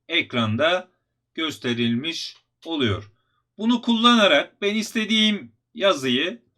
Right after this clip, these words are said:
istediğim çıktıyı yazabiliyorum. S out küçük harflerle yazıp tab tuşuna bastığım zaman otomatik olarak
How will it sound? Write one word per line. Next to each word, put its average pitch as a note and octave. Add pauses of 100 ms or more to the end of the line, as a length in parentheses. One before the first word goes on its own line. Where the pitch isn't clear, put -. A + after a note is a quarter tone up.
(240)
istediğim G3
çıktıyı C#3+ (1080)
yazabiliyorum. D#3
S F#3+
out D#3
küçük -
harflerle D#3
yazıp C3+ (1500)
tab E3
tuşuna D3+
bastığım D3+
zaman G#2+ (1040)
otomatik D#3+
olarak B2